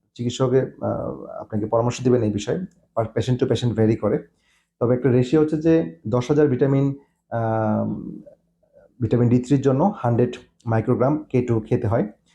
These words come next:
তো এই রেশিওতে ভিটামিন কে টু, আহ, এবং ভিটামিন ডি থ্রি গ্রহণ করা উচিত। আর এখানে কিছু ভেরিয়েশন হয়, এটা, আহ, সবার জন্য এক কথা না, তবে ম্যাক্সিমাম ক্ষেত্রেই এ-, এটা প্রযোজ্য। আর ভিটামিন, আহ,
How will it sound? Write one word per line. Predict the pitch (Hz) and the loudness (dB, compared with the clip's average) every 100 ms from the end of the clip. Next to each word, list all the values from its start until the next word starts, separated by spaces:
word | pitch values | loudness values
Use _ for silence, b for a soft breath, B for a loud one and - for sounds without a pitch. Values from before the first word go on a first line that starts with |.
| _ _ _ | _ _ _
তো | 110 110 | 0 4
এই | 120 | 4
রেশিওতে | 123 123 135 123 123 117 | 4 2 0 0 0 0
ভিটামিন | 107 110 113 | 0 0 -2
কে | 110 113 | -2 -4
টু, | 120 113 - | -4 -6 -6
আহ, | 107 107 | -8 -6
এবং | 104 107 | 0 0
ভিটামিন | 107 113 107 | 2 2 0
ডি | 110 | -4
থ্রি | - 101 | -4 0
গ্রহণ | 110 110 | 0 2
করা | 110 | 2
উচিত। | 107 107 160 - _ _ b b b b | 2 0 -4 -4 _ _ b b b b
আর | 110 104 98 - - - | -2 2 0 -2 -10 -12
এখানে | - 139 143 | -4 0 2
কিছু | 151 | 2
ভেরিয়েশন | 135 143 151 160 | 4 4 2 2
হয়, | 139 143 127 | 0 0 0
এটা, | 123 120 - | -2 -2 -2
আহ, | 107 | -6
সবার | 107 120 123 | -2 -2 -2
জন্য | 127 | 0
এক | 123 - | 0 0
কথা | - 123 | -2 0
না, | 170 185 | -2 -4
তবে | 110 107 | 0 2
ম্যাক্সিমাম | 113 - 139 | 0 0 0
ক্ষেত্রেই | 131 131 139 139 | 2 2 2 2
এ-, | - 117 - | 0 -6 -6
এটা | 113 | -4
প্রযোজ্য। | 117 123 110 95 180 - _ _ b b b - | -2 0 -2 -2 -6 -6 _ _ b b b -4
আর | 107 107 104 | 0 2 2
ভিটামিন, | 110 123 123 160 165 170 - | 0 0 2 4 4 4 0
আহ, | - 117 117 | -2 0 -2